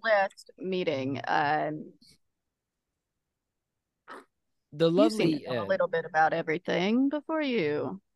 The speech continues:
Speaker 2: the lovely captain of the, um, Zentarim is more than he seems to be. You might remember your first encounter with him,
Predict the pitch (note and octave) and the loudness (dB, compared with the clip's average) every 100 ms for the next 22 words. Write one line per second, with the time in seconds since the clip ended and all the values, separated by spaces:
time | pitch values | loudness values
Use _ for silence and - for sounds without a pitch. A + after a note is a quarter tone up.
0 | _ D#3 E3 G#3+ B3 D#3+ - A#2+ G#2+ A2 | _ -6 -6 -8 -4 -4 -2 -4 -4 -4
1 | F#2+ D#2 - G2+ F#2+ F#2 G2+ G#2+ F#2+ E2+ | -4 -6 -8 -6 -6 -8 -12 -10 -8 -8
2 | B1+ E2+ D#2+ - D#2+ - _ _ _ _ | -8 -10 -12 -12 -14 -16 _ _ _ _
3 | _ _ - G2+ F#2 F2+ F2+ F#2 F#2 F#2 | _ _ -8 -4 -4 -4 -4 -2 -2 -4
4 | - - B2+ A#2+ D3 E3 B2+ A2+ G2+ F#2+ | -6 2 2 4 2 0 -2 -2 -4 -6
5 | F2+ F2 - - F2 E2 - F2 E2+ E2 | -6 -8 -6 -2 -2 -4 -6 -6 -4 -4
6 | - - - _ _ - D3+ E3 E3 G#3+ | -8 -18 -20 _ _ 2 6 8 8 6
7 | D4 - D3+ B2+ A#2 A#2 A#2 A2 - A#2+ | 4 2 4 4 4 2 2 0 2 0
8 | G#2+ G#2+ A2+ G2+ G2 G2+ G2+ G2+ | 0 -4 -4 -6 -6 -8 -6 -6